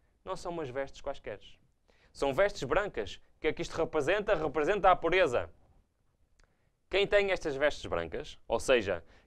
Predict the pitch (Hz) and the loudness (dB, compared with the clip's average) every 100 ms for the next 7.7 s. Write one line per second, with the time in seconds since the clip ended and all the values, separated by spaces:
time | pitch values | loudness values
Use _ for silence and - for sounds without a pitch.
0 | _ - 208 220 - 170 131 95 - _ | _ 4 4 4 4 8 8 6 -2 _
1 | _ _ _ _ _ _ 98 180 220 - | _ _ _ _ _ _ -2 0 0 -4
2 | 214 170 139 110 90 - _ _ - 139 | 2 10 10 10 4 -10 _ _ 2 4
3 | 131 - 104 98 139 - - _ _ 160 | 4 4 4 4 0 -6 -20 _ _ 4
4 | 170 175 180 202 190 175 120 87 - - | 4 4 4 4 4 2 0 0 -14 -10
5 | - 160 175 160 120 82 - _ _ - | 6 6 6 2 2 2 -6 _ _ -20
6 | _ _ 156 202 220 - 185 156 123 139 | _ _ 4 6 6 -2 2 4 4 2
7 | 139 110 98 101 120 185 - | 0 -2 -4 -4 -4 -6 -8